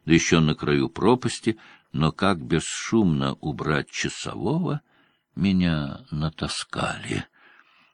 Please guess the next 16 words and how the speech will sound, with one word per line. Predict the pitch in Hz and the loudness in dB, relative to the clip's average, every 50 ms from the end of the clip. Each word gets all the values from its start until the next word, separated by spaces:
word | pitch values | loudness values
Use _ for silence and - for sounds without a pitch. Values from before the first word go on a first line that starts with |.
| _ _ - | _ _ 2
Я | 87 92 87 | 4 4 4
взял | 76 71 90 87 82 80 | 4 4 4 4 4 4
пистолет | - 82 78 - - 85 76 78 71 62 - | 2 -2 -4 0 0 2 2 2 0 0 -2
за | - 73 69 | -4 -4 0
дуло | 80 127 143 151 147 147 151 151 - _ _ _ _ _ _ _ _ | 0 2 2 4 4 2 2 0 -2 _ _ _ _ _ _ _ _
и | - - 165 | 0 0 0
заскользил | 117 - 80 80 - - - 71 65 62 55 55 78 98 104 | 0 0 -2 -2 -2 -4 -6 -6 -6 -6 -6 -6 -6 -6 -6
вперед. | - - - - 80 62 64 62 64 - _ _ _ _ - - - - _ _ | -6 -8 -4 -4 -2 -2 -2 -4 -6 -8 _ _ _ _ -20 -20 -20 -20 _ _
И | - | -6
действительно, | - 76 - - - 73 67 - - - 60 53 50 - _ _ _ _ _ _ _ _ | -4 -4 -4 0 0 0 0 0 -2 -4 -6 -6 -8 -12 _ _ _ _ _ _ _ _
он | 95 113 107 87 | 2 2 2 2
стоял, | - - 69 62 60 64 62 55 | 0 -2 -2 -2 0 0 -2 -2
прислонившись | - - - 82 - - - 90 92 95 92 95 90 78 - - 73 67 - - | -4 -4 -4 -4 -2 0 2 4 4 6 6 6 4 2 0 -2 -4 -4 -4 -6
к | - - | -6 -6
углу | 71 64 64 69 73 69 60 | -6 -4 -2 -2 -2 -2 -2
ворот. | 57 - - - 87 98 110 110 110 - - | -2 -2 -2 0 2 2 2 2 0 -4 -10